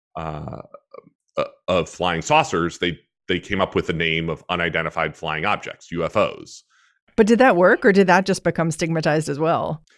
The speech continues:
Speaker 1: Uh, well, so ironically, that sort of became just as stigmatized.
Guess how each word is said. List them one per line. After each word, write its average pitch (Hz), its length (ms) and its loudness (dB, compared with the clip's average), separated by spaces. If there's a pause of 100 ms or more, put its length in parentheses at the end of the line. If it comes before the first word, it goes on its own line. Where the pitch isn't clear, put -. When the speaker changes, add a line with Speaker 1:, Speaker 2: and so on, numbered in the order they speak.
(120)
Speaker 1:
Uh, 151 160 8
well, 120 180 8
so 120 260 2
ironically, 107 640 4
that 110 280 -2
sort 107 160 -6
of 87 120 -10
became 95 420 -6
just - 260 -6
as 85 120 -10
stigmatized. 85 840 -6